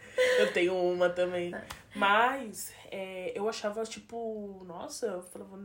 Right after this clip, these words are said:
Speaker 2: podcast, cara, nossa, o negócio é YouTube, ia ser youtuber, é, tal, mas não,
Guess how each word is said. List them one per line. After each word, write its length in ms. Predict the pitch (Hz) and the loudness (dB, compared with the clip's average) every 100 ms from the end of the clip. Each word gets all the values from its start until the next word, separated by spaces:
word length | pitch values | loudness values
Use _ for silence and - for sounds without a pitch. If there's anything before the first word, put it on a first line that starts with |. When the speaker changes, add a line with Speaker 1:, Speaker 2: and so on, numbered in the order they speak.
| 180 | -14
Speaker 2:
podcast, 1000 | - 175 - - - 156 233 - - - 190 - | -10 -10 -10 -16 -10 -8 -8 -10 -14 -14 -16 -12
cara, 300 | 170 160 170 | -10 -10 -12
nossa, 240 | 190 302 302 | -14 -14 -8
o 20 | |
negócio 300 | 226 208 247 | -4 -2 -2
é 20 | 294 | -6
YouTube, 520 | - - 196 214 196 | -8 -10 -6 -6 -4
ia 380 | 147 135 131 147 | -6 -6 -10 -10
ser 160 | - | -12
youtuber, 760 | 180 214 - 185 196 185 151 131 - - - - | -10 -12 -10 -10 -8 -4 -4 -6 -16 -20 -20 -16
é, 200 | - 147 151 | -10 -8 -6
tal, 260 | 170 139 | -6 -6
mas 220 | 156 208 254 | -6 -10 -8
não, 300 | 190 131 | -6 -6